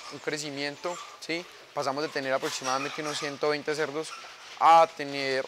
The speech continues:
ahora unos trescientos cincuenta, ¿sí? Estamos hablando de que nos sacrificamos aproximadamente unos ochocientos cerdos al año.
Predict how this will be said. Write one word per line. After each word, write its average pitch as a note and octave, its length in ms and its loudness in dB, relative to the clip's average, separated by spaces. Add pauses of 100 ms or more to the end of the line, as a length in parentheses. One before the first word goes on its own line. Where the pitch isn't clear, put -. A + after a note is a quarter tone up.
(100)
ahora C#3 640 4 (480)
unos C#3 580 -6
trescientos C3 500 -6
cincuenta, C3+ 420 -6 (600)
¿sí? E3 220 -6 (400)
Estamos C3+ 240 -2
hablando C#3+ 280 2
de D3 120 2
que B2 400 0
nos C3 140 -6
sacrificamos B2+ 600 -4
aproximadamente C3 840 -4
unos C#3+ 280 -6 (240)
ochocientos B2+ 640 -6
cerdos C3 300 -4
al B2 140 0
año. D#3 200 0